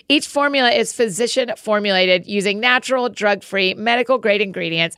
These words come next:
in consistently effective dosages so you get the most reliable results. So, so, like, three thousand plus top doctors and stylists recommend Nutrafol, you guys.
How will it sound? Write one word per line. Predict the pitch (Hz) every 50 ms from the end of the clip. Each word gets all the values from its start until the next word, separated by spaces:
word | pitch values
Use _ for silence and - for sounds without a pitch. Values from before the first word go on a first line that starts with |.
| _
in | - 247 247 240 233
consistently | - 269 214 208 - - - 285 269 - 294 302 - 294 277
effective | 277 277 - 233 240 233 247 233
dosages | 180 196 185 180 - - 175 170 202 196
so | - - 233
you | 247 240
get | - -
the | - 247
most | 247 254 247 - 254
reliable | 247 220 214 214 208 208 196 202 202
results. | 202 170 156 175 185 170 -
So, | - 170
so, | 165 - 233
like, | 220 233 233 226 -
three | - - 320 269 285 294
thousand | 285 _ - 240 233 247 247 226 175 233 220 208 - -
plus | - - 226 214 190 -
top | - - 220 226 226 -
doctors | 208 208 208 - - 196 - 196
and | 190
stylists | 160 - 202 190 185 185 180 165
recommend | - 185 180 - 180 180 180 175
Nutrafol, | 175 170 - - 160 - - 175 170 165 170 -
you | 165 160
guys. | 160 160 143 143 147 143